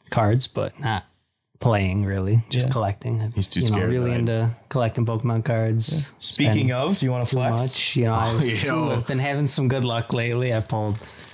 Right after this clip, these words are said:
Speaker 1: uh, a nice rainbow Charizard a few weeks back, and then I pulled an all art Charizard
Speaker 2: That's awesome,
Speaker 1: the other
Speaker 2: man.
Speaker 1: day, and
Speaker 2: Th-, those arts are so
Speaker 1: <laughs>
Speaker 2: beautiful,
Speaker 1: those are literally
Speaker 2: dude.
Speaker 1: the two best cards in Brilliant Stars. So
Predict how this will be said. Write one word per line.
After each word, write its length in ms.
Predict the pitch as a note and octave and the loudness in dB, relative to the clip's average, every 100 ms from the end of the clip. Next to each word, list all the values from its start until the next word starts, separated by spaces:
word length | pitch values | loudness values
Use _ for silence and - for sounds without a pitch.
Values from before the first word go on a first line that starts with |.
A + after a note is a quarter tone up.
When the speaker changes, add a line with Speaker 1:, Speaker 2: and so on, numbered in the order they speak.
| - - | -20 -6
Speaker 1:
uh, 280 | D3+ A2 G2+ | 0 2 2
a 40 | G#2 | 0
nice 280 | G#2 G#2+ A#2 | 0 0 0
rainbow 400 | A2 A2+ A2+ A2 | 0 0 0 0
Charizard 640 | - A2 A#2 A#2+ B2 B2 | 0 0 0 0 -2 -2
a 60 | A#2 | -2
few 260 | - C3 | 0 0
weeks 260 | C3 C#3 - | 0 -2 -2
back, 400 | C#3 C3+ D3+ - | 0 0 0 0
and 140 | A2+ | 0
then 140 | A2+ A2 | 2 0
I 80 | G#2+ | -2
pulled 280 | B2 A#2 G#2+ | -2 -2 0
an 100 | G#2+ | 0
all 180 | D3 A2 | 0 -2
art 260 | G2 G2 - _ - | -4 -6 -10 _ -2
Charizard 680 | B2 G#2 G#2 A2+ G2+ A2 B2 - _ C#3+ | 0 2 0 -2 -4 -6 -8 -18 _ -10
Speaker 2:
That's 180 | - - | -6 -4
awesome, 360 | - - - A#2+ | -4 -2 0 0
Speaker 1:
the 80 | |
other 100 | A2 A2+ | 0 0
Speaker 2:
man. 20 | |
Speaker 1:
day, 220 | A#2+ C#3 | 0 -2
and 200 | F2+ F2 G2 - | -4 -8 -12 -8
Speaker 2:
Th-, 160 | - G#2+ | -4 -2
those 220 | G#2+ F#2+ | -2 -2
arts 340 | - G2 F#2+ G2 | -2 -2 -4 -4
are 80 | |
so 560 | F#2 - - A2 G#2 G2+ | -2 0 0 0 0 0
Speaker 1:
<laughs> 0 | |
Speaker 2:
beautiful, 240 | G#2+ G#2+ | -2 0
Speaker 1:
those 80 | D#3 | 0
are 80 | D#3+ | 0
literally 320 | C3+ C3 B2+ | 0 0 0
Speaker 2:
dude. 160 | A#2+ A#2 | 0 -2
Speaker 1:
the 40 | - _ - | -6 _ -4
two 160 | - A#2+ | 2 4
best 260 | G#2+ G#2 | 4 2
cards 320 | - C#3+ - | 0 -2 -2
in 240 | G#2+ G#2 G#2 - | -2 0 0 0
Brilliant 300 | A2 G#2 - | -2 0 0
Stars. 340 | A#2+ A2+ A#2+ | 0 0 0
So 180 | C#3 | 0